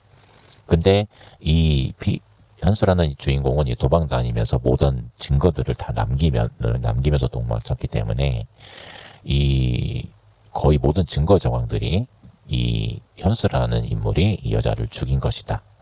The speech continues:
살해를 한 것이-, 것이다라고, 어,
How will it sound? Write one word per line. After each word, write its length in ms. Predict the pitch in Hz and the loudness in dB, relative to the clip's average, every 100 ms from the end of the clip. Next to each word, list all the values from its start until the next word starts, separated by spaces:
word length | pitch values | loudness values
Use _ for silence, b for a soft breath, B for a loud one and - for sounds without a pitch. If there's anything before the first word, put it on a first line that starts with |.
| - | -10
살해를 400 | - 85 80 71 | -2 2 4 2
한 100 | 76 | 0
것이-, 260 | - - - _ | -4 -6 -20 _
것이다라고, 880 | - - - - - 104 - 87 117 B B 52 B 52 | -8 -8 -2 -2 0 -2 2 2 2 B B -20 B -10
어, 420 | - 55 52 58 | -6 -4 -4 -6